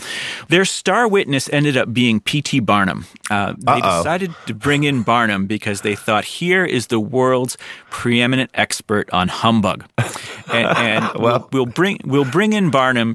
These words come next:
Speaker 1: to show, uh, that Mumler is just one example of humbug. And in fact, Barnum had, uh, in his American Museum in New York, in New York City, he, for several years, had shown Mumler images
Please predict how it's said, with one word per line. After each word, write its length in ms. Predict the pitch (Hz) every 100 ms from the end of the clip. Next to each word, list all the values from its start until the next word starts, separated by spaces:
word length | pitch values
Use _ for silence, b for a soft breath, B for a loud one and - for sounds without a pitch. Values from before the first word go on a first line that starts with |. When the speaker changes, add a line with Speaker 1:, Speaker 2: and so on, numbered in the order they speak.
| -
Speaker 1:
to 160 | 117
show, 600 | 110 - 147 139 98 87 - B B
uh, 240 | - 107 -
that 360 | 120 117 110 -
Mumler 600 | 123 131 147 147 139 -
is 220 | 110 98
just 320 | 123 117 -
one 500 | 104 117 127 127 139 117
example 640 | 107 104 101 101 101 101 -
of 160 | 95
humbug. 500 | - 107 92 87 - -
And 120 | 135
in 120 | 139
fact, 340 | - 175 165 117
Barnum 380 | 135 170 160
had, 300 | 120 113 107 B B B B -
uh, 240 | 110 101
in 120 | 135 135
his 140 | 120
American 420 | 123 135 135 113
Museum 460 | 110 104 135 143 104
in 60 |
New 160 | 104 110
York, 320 | 101 98 - -
in 180 | 110 104
New 100 | 117
York 220 | 101 -
City, 320 | - 139 92 B B B
he, 280 | - 143
for 180 | 139 135
several 340 | - 147 147 135
years, 320 | 123 120 117
had 260 | 117 113
shown 600 | - - 135 147 113 107 - - - -
Mumler 460 | 120 123 135 120
images 640 | 117 139 117 98 87 98